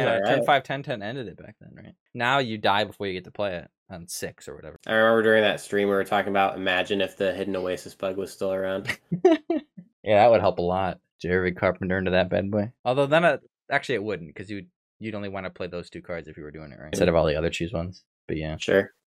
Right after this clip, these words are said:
Speaker 1: All right. Vapon's one.
Speaker 2: All right. My number one. I, sometime in the course of this year,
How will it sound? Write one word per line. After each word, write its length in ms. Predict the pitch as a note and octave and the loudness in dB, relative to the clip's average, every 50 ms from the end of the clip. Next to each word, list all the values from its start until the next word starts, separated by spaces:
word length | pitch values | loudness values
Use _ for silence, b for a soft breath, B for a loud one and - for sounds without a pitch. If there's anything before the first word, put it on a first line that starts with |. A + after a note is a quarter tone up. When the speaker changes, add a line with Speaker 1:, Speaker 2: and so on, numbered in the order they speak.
| _ - | _ -6
Speaker 1:
All 80 | F2+ | -2
right. 240 | F2+ G#2+ A2 - - _ _ _ _ _ _ _ G2 | 0 2 0 0 -2 _ _ _ _ _ _ _ -8
Vapon's 460 | G2 G2 - G2 F#2+ G2 G2+ F#2+ - | -8 -4 0 0 0 0 -2 -4 -6
one. 140 | E2 E2 A2+ | -2 2 4
Speaker 2:
All 100 | A#2 A2+ | 4 6
right. 280 | A#2 A#2 A2 - - - | 6 6 4 4 0 -6
My 300 | - G#2+ A2 A2+ A#2+ C3 | -6 -4 0 0 2 4
number 360 | C#3 D3 D3 C#3+ C3+ C3+ B2+ A2+ | 4 4 4 4 4 4 4 4
one. 400 | A2 A2+ A#2 A2+ F#2+ F2 - - - - | 4 4 4 2 0 -2 -6 -12 -12 -8
I, 680 | G2 G2+ G#2 G#2+ A#2 B2+ C#3 D3 E3 F3 F3+ - - - | -4 -2 0 2 4 6 6 6 4 2 0 -4 -6 -10
sometime 540 | - - C3+ B2+ C3+ C3 - C#3+ C#3 C#3 C3+ | -2 0 2 2 2 2 2 2 4 4 4
in 120 | B2 A2+ G#2+ | 4 4 2
the 280 | G#2+ G#2 G2 F#2+ G2 - | 2 2 2 0 -2 -4
course 380 | - - - D3 D3+ D#3+ D3+ F3 | -4 0 2 4 4 4 2 0
of 140 | D3 A2 | 0 2
this 220 | A2 B2 A#2+ - - | 2 2 2 2 0
year, 420 | G#2 G2+ F#2+ F2+ F2+ F2+ F2+ - | 0 0 0 0 0 -4 -4 -8